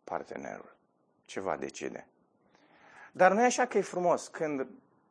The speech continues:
te sună de la laborator, că la noi mai rar te sună doctorul,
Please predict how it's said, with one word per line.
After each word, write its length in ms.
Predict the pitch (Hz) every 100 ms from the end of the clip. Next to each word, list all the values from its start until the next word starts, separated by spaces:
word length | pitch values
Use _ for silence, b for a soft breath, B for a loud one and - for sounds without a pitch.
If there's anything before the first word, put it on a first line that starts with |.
| _ - b b b -
te 100 | 156
sună 340 | - 165 151
de 140 | 135 135
la 480 | 135 123 117 117 - -
laborator, 720 | 123 120 123 113 123 123 123
că 120 | -
la 120 | 123
noi 180 | 123 123
mai 240 | 117 113 113
rar 200 | 110 98
te 120 | 95
sună 300 | - 92 87
doctorul, 520 | 87 78 - 117 135